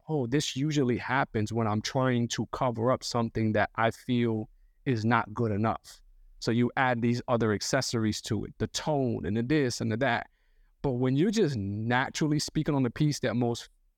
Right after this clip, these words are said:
feels real to you, that's the part that I feel most engaging, especially in today's social media,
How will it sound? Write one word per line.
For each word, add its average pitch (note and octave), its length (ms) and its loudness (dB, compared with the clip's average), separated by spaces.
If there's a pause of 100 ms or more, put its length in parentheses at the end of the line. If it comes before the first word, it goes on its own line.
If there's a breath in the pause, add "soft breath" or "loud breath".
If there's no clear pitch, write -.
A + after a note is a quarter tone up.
(280)
feels C3+ 340 2
real C#3 360 2
to - 160 -2
you, F3 360 2 (840)
that's D3 320 0
the C3+ 120 -2
part - 320 -6
that B2 100 0
I A#2 80 2
feel A#2+ 260 -2
most A#2+ 280 0
engaging, A2+ 360 0 (220 loud breath)
especially G#3 460 0
in D3 80 2
today's C3 500 -2 (360)
social C3 380 -2
media, A#2+ 540 0